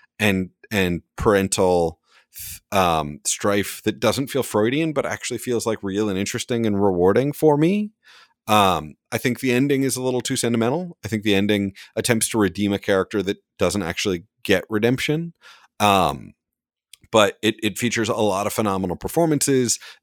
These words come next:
and, uh, it really tries to reckon with, like, the concept of what friendship means in the middle of these dramatic situations.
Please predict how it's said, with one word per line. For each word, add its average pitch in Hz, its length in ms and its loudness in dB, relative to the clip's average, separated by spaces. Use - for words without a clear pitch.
and, 87 600 -2
uh, 78 420 -2
it - 160 -10
really 110 400 -2
tries 104 500 -4
to 104 100 -6
reckon 90 400 -6
with, 87 180 -6
like, 78 360 0
the 107 80 -2
concept 104 680 -2
of 101 520 0
what - 180 -2
friendship 95 540 -2
means 95 560 2
in 92 100 -2
the 87 80 -2
middle 90 260 0
of 82 100 -4
these 85 180 -6
dramatic 80 420 -4
situations. 113 800 0